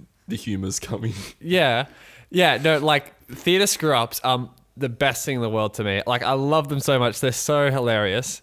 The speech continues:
Speaker 1: Mm.
Speaker 2: And, um,
Speaker 1: Well, good thing it's a comedy. <laughs>
Speaker 2: yeah. Uh,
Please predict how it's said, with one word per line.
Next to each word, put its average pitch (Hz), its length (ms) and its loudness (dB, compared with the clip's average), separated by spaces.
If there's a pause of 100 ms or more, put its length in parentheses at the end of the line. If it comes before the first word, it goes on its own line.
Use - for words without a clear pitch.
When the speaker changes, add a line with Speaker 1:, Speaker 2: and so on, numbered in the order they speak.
Speaker 1:
Mm. 120 240 -6 (220)
Speaker 2:
And, 123 300 0
um, 104 460 0 (260)
Speaker 1:
Well, 127 80 -2
good 135 160 -4
thing 156 140 -2
it's 131 120 -4
a 117 60 -12
comedy. 101 400 -2 (140)
<laughs> - 100 -20
Speaker 2:
yeah. 151 400 2 (280)
Uh, 120 540 2